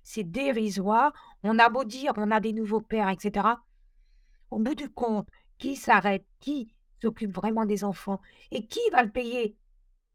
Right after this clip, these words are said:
ensuite sur sa retraite ? Ce sont toujours et encore les femmes.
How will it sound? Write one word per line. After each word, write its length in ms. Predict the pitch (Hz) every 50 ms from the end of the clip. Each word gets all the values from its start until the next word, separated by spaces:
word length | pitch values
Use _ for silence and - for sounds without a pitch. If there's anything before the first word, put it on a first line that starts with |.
| _ _ _ _ _ _ _ _ _ _ -
ensuite 640 | - 226 220 - - 233 233 220 - - - - _ _ _ _ _ _ _ _ _ _ _ _ _ _
sur 240 | - - 233 240 -
sa 180 | - 208 196
retraite ? 460 | 175 202 196 - - - 202 240 254 _ _ - _ - -
Ce 60 | 214
sont 400 | 208 - - 220 233 233 247 233 _ _ _ _ _ _ _ _ _ -
toujours 600 | - 339 320 294 226 - 247 269 294 311 302 247
et 120 | 214 202
encore 340 | 190 - - - 214 220 220
les 120 | 214 202
femmes. 420 | 175 - - - 160 139 143 165